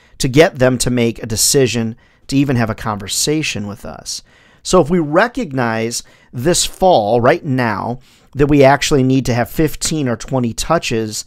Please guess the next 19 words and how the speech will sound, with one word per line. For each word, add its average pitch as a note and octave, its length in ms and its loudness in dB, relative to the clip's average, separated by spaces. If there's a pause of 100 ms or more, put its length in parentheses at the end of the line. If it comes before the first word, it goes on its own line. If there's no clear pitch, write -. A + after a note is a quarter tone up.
(320)
before F#3 320 4
they F3 100 4
make D#3+ 180 0
a D#3 40 -2
decision C3 600 -2 (280)
even E3 220 0
to C#3+ 100 0
have B2+ 160 0
a A2+ 80 -4
meeting D#3+ 500 -2
with G#2+ 200 -4
us, G#2 340 -6 (400)
we D3+ 100 2
need D#3 280 0
to D3+ 60 -6
start C3 420 4
right A2+ 240 -2
now. C#3+ 340 -4
So - 400 2